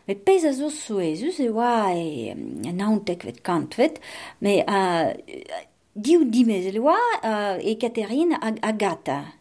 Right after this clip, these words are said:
Euh, ur c'hre neter eus deiz, ma ne fazi anket, hag an div dimez el ze a oa Robin un doare autostop. Bon, ne oa kartan e bet, euh,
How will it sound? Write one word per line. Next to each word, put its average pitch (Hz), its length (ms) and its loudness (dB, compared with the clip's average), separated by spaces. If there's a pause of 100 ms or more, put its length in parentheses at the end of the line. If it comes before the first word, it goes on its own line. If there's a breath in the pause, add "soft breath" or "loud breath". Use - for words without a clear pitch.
(200)
Euh, 170 640 -8
ur 170 60 -14
c'hre 175 160 -8
neter 180 380 0
eus 113 160 -10
deiz, 294 280 4
ma 269 120 6
ne 196 120 0
fazi 175 320 -2
anket, 180 340 2 (600 loud breath)
hag 269 440 2
an 233 340 0
div 277 340 4 (260)
dimez 226 400 2
el 196 180 0
ze 233 280 0 (240)
a 214 180 0
oa 302 320 0 (300 loud breath)
Robin 311 540 4
un 208 140 -6
doare 277 380 4
autostop. 277 800 2 (360 loud breath)
Bon, 226 320 2
ne 220 140 4
oa 247 160 6
kartan 254 440 4
e 247 60 6
bet, 269 440 2
euh, 180 440 4